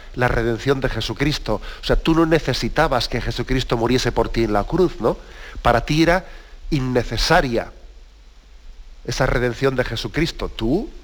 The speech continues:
tú no la necesitabas, tú eras un justo, ¿no? Por eso cuando negamos nuestro pecado, cuando no nos sentimos pecadores, estamos haciendo, estamos rechazando el don de la sangre redentora de Jesucristo.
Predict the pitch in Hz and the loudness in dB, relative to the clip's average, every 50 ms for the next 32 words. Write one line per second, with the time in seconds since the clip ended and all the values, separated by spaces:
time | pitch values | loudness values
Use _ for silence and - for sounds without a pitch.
0 | - - - - 107 92 110 120 135 156 165 - - 110 - - - - 131 185 | -14 -12 -10 -6 -2 0 2 4 4 4 2 2 -2 -6 -6 -4 0 2 4 4
1 | 180 - - - 78 - - - 127 160 175 - - 147 196 - - - 80 - | 2 0 -2 -4 -4 -2 -2 0 2 2 2 2 2 0 0 0 -2 -6 -6 -4
2 | - - 156 262 - - - - - - - - - - - - - - - - | -2 -2 -4 -4 -4 -10 -16 -20 -20 -20 -20 -20 -20 -20 -20 -20 -20 -20 -20 -20
3 | - - - - - - - - - - - - - - - - - - - - | -20 -20 -20 -20 -20 -20 -20 -20 -20 -20 -20 -20 -20 -20 -20 -20 -20 -18 -8 -2
4 | - 117 123 - 175 - 175 156 147 151 135 117 107 107 113 147 196 170 147 135 | -2 0 0 2 2 2 2 4 4 4 4 4 2 2 2 2 2 4 2 0
5 | 113 123 120 113 - - - 107 - - - - 110 98 92 104 127 - - 104 | 0 0 -2 -2 -2 -2 -2 -2 -2 -2 0 0 0 0 0 0 -2 -2 -2 -2
6 | 107 113 139 175 208 185 - 160 147 - 170 165 147 131 - - 117 101 - 92 | 2 4 4 4 4 4 2 0 0 0 0 0 0 0 0 0 -2 0 0 -2
7 | 87 82 87 90 110 151 185 - - - - - - - - - - - - - | -4 -4 -2 0 0 0 0 0 -4 -12 -16 -18 -18 -16 -16 -16 -16 -16 -14 -10
8 | - - - 139 156 190 180 202 190 - - 185 180 180 175 185 180 214 254 - | -8 -2 0 2 4 4 4 4 2 2 4 4 4 4 4 4 2 0 0 0
9 | - - - - - - - - - - - - - - - - - 131 139 175 | -6 -16 -16 -16 -14 -14 -14 -16 -18 -20 -20 -20 -20 -20 -16 -8 -4 -2 0 2
10 | 214 - 156 - - - 120 - - 180 196 190 190 175 165 147 135 131 156 185 | 4 4 2 2 2 0 0 0 2 2 2 2 2 2 2 2 2 2 2 0
11 | 196 190 175 165 143 123 - - 165 185 180 180 180 165 147 135 120 120 117 117 | 2 2 2 2 2 2 0 0 0 2 2 2 2 4 2 2 2 0 -2 -2
12 | - - 185 180 180 175 165 151 - 135 113 131 123 - 175 160 - - - 90 | 0 2 2 4 4 2 2 -2 -4 -6 -6 -4 -2 0 0 0 0 -2 -8 -10
13 | 71 | -10